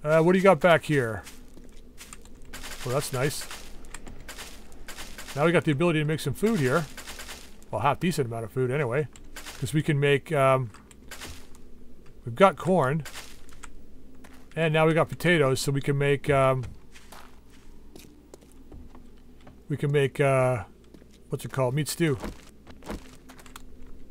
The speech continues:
We have all the other ingredients we need, so.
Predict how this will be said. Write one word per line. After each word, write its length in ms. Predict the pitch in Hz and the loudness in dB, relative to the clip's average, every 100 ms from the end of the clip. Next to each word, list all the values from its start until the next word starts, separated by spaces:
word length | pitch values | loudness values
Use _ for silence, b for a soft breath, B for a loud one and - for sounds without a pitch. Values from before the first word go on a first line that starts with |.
| - - - - - | -10 -10 -10 -14 -10
We 80 | - | -2
have 140 | 131 127 | 0 2
all 140 | 143 | 2
the 100 | 135 | 2
other 180 | 135 131 | 2 0
ingredients 440 | 123 143 139 123 | 0 0 0 -2
we 100 | 127 | -4
need, 280 | 131 127 120 | -2 -2 -4
so. 360 | - 127 127 | -4 -2 -2